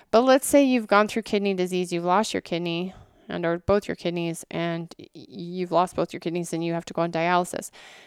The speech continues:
Now you don't even have a kidney filtering anything. So now you're just gonna be filtering all your protein with your dialysis,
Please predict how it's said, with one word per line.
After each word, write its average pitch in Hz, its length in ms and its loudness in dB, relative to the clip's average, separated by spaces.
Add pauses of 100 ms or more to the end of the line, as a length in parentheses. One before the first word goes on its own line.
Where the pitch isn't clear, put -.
(100)
Now 196 760 4 (100)
you 190 120 2
don't 196 140 4
even 170 180 -2
have 180 220 4
a 170 60 2
kidney 147 420 -4
filtering 160 680 -4
anything. 170 600 -6 (320)
So 180 400 0 (160)
now 185 260 4
you're 190 220 2
just - 160 -6
gonna 170 100 -2
be 170 120 -6
filtering 165 500 -2 (120)
all 254 200 6
your 320 160 4
protein 226 640 -2 (340)
with 185 320 2
your 226 80 4
dialysis, 190 720 4